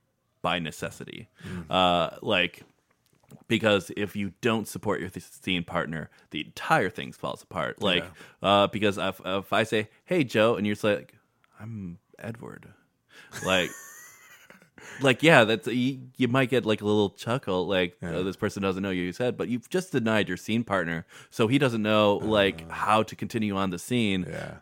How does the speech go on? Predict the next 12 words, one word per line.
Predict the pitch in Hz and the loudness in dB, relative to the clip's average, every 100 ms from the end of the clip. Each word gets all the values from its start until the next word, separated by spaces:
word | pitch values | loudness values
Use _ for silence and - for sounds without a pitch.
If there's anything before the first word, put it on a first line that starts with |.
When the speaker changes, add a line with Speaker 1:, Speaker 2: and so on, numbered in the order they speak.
| - | -4
Speaker 1:
because | 113 110 101 92 | 0 4 2 2
you've | 101 113 117 107 | -2 4 4 4
just | - 98 | -2 -4
taken | - 98 98 - | -2 -2 -2 -4
all | 95 95 | 2 2
the | - | 0
control | 95 - 82 58 | -8 -10 -10 -8
away | 62 - | -10 -12
from | - - | -14 -16
him. | 95 65 95 | -12 -12 -10
Speaker 2:
Got | 80 76 | -10 -12
it. | 76 | -14